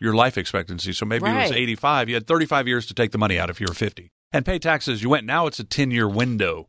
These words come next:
Speaker 1: so it's much accelerated. So there's no question, Sarah. Call F-, Stephanie and the team at Fullerton Financial, and they can walk you through your options, 'cause everybody's situation is different, as Stephanie said. Eight hundred nine four seven nine five two two. Uh, next question is from Neil in Peoria.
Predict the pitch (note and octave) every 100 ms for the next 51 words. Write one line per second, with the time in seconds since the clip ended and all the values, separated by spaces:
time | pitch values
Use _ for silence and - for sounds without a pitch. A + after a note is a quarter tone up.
0 | _ - - - A#2+ A2 A#2+ B2+ E3+ -
1 | - - A#2 - - D3+ C#3+ G#2 F#2 E2+
2 | E2+ - G#2+ G2+ G#2+ A#2 D3 C3+ A#2+ G2+
3 | F2+ F#2+ F#2 - C3+ A#2+ A2+ G2 - A#2+
4 | - G2 F2 - G2+ F2+ F2+ A2+ G2+ -
5 | F#2 F#2 F#2 F#2 - F2 - - - G#2
6 | A2+ F#2+ A2 A#2 G#2+ - A#2 F#2+ G2+ F#2+
7 | A#2+ - E2 - A#2+ C3+ D3 C3 G#2+ A2+
8 | G#2 G2 - F2+ E2+ A#2 G2 E2+ - F#2+
9 | E2 D#2 G2+ F2 A#2 A#2 G#2+ F2+ G2 G#2+
10 | - F#2+ - G#2 E2 D#2 - _ _ _
11 | - G#2+ A2+ G#2+ F#2 - A2 F#2 D#2+ E2
12 | - G2+ - A2+ F2 D#2+ - - - D3
13 | D3+ C#3 G#3 A#3+ - A3+ G3+ G3 F3 -
14 | D#3 E3 G3+ G3 E3 D3+ - C#3+ E3 D3
15 | F#2 F2+